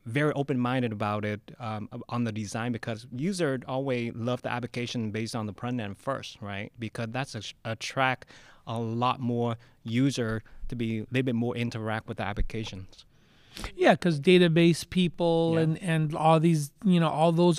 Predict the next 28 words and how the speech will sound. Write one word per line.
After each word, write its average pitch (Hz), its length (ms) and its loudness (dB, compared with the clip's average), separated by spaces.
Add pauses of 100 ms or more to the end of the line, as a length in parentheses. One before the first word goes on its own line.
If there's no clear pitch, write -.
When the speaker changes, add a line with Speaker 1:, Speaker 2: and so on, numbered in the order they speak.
Speaker 2:
other 180 380 6 (300)
folks, - 760 0
you 175 220 0
know, 147 380 -2 (320)
they're 175 240 6
really 202 240 8
working 151 360 -2
on 147 120 -4
the 139 80 -6
back 151 440 -2
end 151 160 0
of 143 280 -6
the 143 100 -2
application, 143 760 -2
but, 139 260 -4 (460)
you 190 80 2
know, 175 120 4
ninety-nine 196 760 6
percent 185 540 -4
of 160 160 -2
us 156 320 -4
users, 160 460 0
we 151 140 0
really 165 240 2
interact 156 680 0
with 147 140 -6
that 135 220 -6
front 190 520 2